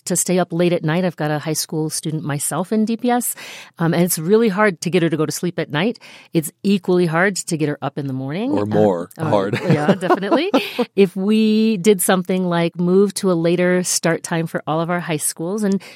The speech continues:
Speaker 1: do some standardization of our bell times,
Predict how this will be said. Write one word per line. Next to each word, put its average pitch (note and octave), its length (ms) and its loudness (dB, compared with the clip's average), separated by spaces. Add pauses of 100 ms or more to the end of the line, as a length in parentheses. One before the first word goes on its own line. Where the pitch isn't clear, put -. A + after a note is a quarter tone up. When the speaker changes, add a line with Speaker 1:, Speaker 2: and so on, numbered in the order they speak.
(120)
Speaker 1:
do A#3+ 100 2
some A3+ 180 2
standardization F#3 960 0
of E3+ 140 -2
our D3+ 140 -2
bell C#3+ 260 -4
times, C#4 460 -2